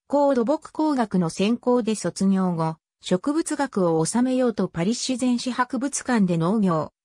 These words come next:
及び園芸の知識を深める。千八百五十八年、二十五歳の時に、時の皇帝リー・ペドロ二世に請われ、ブラジルに渡り、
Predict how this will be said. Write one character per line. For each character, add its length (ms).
及 240
び 220
園 200
芸 260
の 120
知 200
識 260
を 100
深 260
め 140
る。 180
千 280
八 220
百 240
五 140
十 200
八 320
年、 260
二 160
十 260
五 140
歳 260
の 120
時 240
に、 200
時 280
の 120
皇 220
帝 260
リ 260
ー・ 40
ペ 160
ド 120
ロ 140
二 180
世 240
に 140
請 160
わ 160
れ、 200
ブ 120
ラ 140
ジ 160
ル 100
に 120
渡 280
り、 220